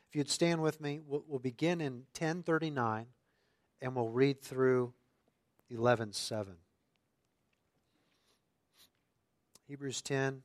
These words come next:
verse thirty-nine. "But we are not of those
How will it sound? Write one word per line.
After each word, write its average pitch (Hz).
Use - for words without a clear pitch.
verse -
thirty-nine. 117
"But 131
we 156
are 139
not 180
of 131
those 127